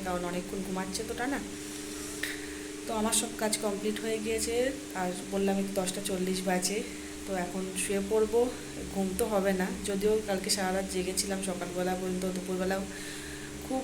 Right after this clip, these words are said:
যে ভালো একটা ঘুম হয়েছে বলবো না। যাই হোক, দেখি শুয়ে পড়বো, একটু ফোন টোন ঘাঁটবো, এটা ওটা করবো, নিজের কাজটা কমপ্লিট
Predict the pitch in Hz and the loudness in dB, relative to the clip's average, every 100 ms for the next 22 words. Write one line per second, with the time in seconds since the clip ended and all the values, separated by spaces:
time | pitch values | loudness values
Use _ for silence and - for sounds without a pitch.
0 | - 262 240 233 226 233 226 233 226 220 | 2 2 4 2 2 0 0 0 2 2
1 | 220 202 196 190 208 - - - - - | 2 2 2 2 2 -2 -6 -6 -8 -6
2 | - 226 220 294 233 208 240 214 175 - | -4 0 2 2 0 2 2 2 -4 -6
3 | - - - - - - - 226 247 240 | -8 -6 -6 -4 -6 -4 0 4 6 6
4 | 196 214 294 240 226 - 208 202 220 214 | 6 4 4 2 -2 -2 -2 0 0 2
5 | 202 196 190 262 190 185 202 208 190 190 | 2 4 4 4 4 2 2 2 0 4
6 | 220 202 196 190 170 - 190 180 175 185 | 2 4 0 0 0 0 0 -2 -2 -4